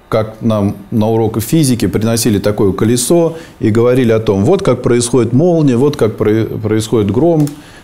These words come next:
Вот сначала эти энергии, они между собой сталкиваются, приходит, происходит некий разряд,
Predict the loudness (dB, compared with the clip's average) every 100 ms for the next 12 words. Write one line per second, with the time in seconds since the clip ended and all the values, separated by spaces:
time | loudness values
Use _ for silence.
0 | -8 -4 -2 -2 -2 -2 0 0 0 -2
1 | -2 -2 -2 -2 0 0 0 0 2 2
2 | 0 0 2 2 0 -2 -2 -2 -2 -2
3 | 0 0 0 -2 -2 -2 -4 -2 -2 -2
4 | -4 -4 -2 -2 0 0 0 0 0 2
5 | 2 0 -2